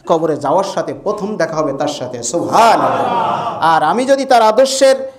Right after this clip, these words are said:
একজন অনুসারী হয়ে থাকি, follower হয়ে থাকি, তাহলে তিনি, মানে, ভালো ভালো আমাকে welcome জানাবেন। আর তিনি যদি আমার পরে খুশি থাকেন, আমার আল্লাহ আমার পরে খুশি, সুবহানাল্লাহ। হাজরিন, এইটাই আজকের আবেদন যে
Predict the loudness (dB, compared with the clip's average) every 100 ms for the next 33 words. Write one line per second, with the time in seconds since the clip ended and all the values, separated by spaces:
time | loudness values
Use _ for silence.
0 | _ -4 -2 0 0 0 -2 -4 -2 -2
1 | -4 -6 -4 -2 0 0 0 2 2 0
2 | -4 -8 -12 -6 -4 -4 -6 -8 -8 -8
3 | -10 -20 _ _ -10 -8 -10 -6 -4 -2
4 | -2 -2 -2 -4 -4 -4 -4 -6 -4 -4
5 | -4 -6 -8 -14 -12 -4 -2 -2 -6 -16
6 | _ -4 0 2 2 2 2 0 -4 -4
7 | -8 -10 -6 -6 -6 -6 -6 -6 -8 -6
8 | -6 -6 -10 -12 -14 -14 -14 -14 -12 -6
9 | -4 0 2 2 2 -4 -6 -4 -6 -6
10 | -12 -18 -20 -20 -20 _ _ _ _ _
11 | _ -8 -8 -6 -8 -10 -8 -6 -2 -2
12 | -4 -8 -6 -6 -6 -6 -4 -2 -2 -2
13 | -6 -14 _ _ _ -8 -6 -6